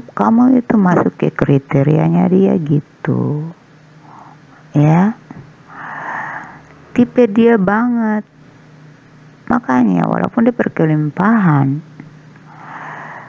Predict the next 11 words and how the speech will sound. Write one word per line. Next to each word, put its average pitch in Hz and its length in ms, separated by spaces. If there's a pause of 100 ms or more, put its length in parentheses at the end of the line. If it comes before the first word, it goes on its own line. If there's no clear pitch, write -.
(340)
dia 165 600
itu 285 280
kesepian 190 960
sebenarnya. 139 1160 (1300)
Dia 226 200
masih 202 280
bertanya 156 720
tentang 139 600 (720)
kamu, 170 520 (1160)
ngepoin 147 680
kamu. 185 480